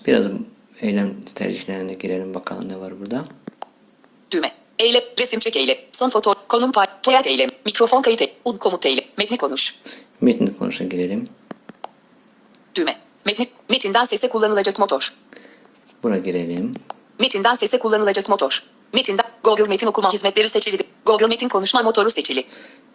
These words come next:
Speaker 1: Ben de görüyorsunuz ki burada Google Metin okuma. Yukarıda zaten anlattım. Ee, saat bir yüzdesi,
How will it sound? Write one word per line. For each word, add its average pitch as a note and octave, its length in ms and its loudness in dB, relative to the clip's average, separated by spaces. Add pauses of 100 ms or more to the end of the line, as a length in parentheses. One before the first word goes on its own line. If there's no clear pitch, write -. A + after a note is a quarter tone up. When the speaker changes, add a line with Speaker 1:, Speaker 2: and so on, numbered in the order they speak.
(220)
Speaker 1:
Ben B2+ 180 6
de B2+ 40 6
görüyorsunuz G2+ 540 2
ki C#3 200 0
burada G#2+ 360 0
Google G2+ 440 -2
Metin - 320 -6
okuma. - 360 -6 (680)
Yukarıda B2 340 2
zaten A2 360 0 (100)
anlattım. G#3+ 580 -2 (200)
Ee, F2+ 440 -8
saat F#2 520 -6
bir F#2+ 80 -6
yüzdesi, F#2+ 540 -8